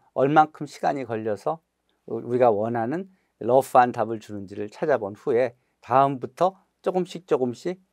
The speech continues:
그 학습률도 줄이고 허용 오차도 줄여가면서 정확도를 높여가면서 이 답을 구해가면 그러면 우리가 원하는 정확도를 우리가 기대하는 시간 이내에 답을 얻을 수가, 아, 있게, 아, 되겠습니다.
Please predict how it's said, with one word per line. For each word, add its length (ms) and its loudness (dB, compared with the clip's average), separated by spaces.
그 280 0
학습률도 560 -6
줄이고 520 -6
허용 220 2
오차도 320 -4
줄여가면서 680 -6
정확도를 640 4
높여가면서 800 -10
이 120 -10
답을 380 -6
구해가면 600 -4
그러면 260 -6
우리가 280 -6
원하는 380 -6
정확도를 800 -12
우리가 320 -10
기대하는 460 0
시간 360 -4
이내에 500 2
답을 360 -8
얻을 240 -10
수가, 320 -16
아, 120 -8
있게, 420 -10
아, 100 -18
되겠습니다. 720 -14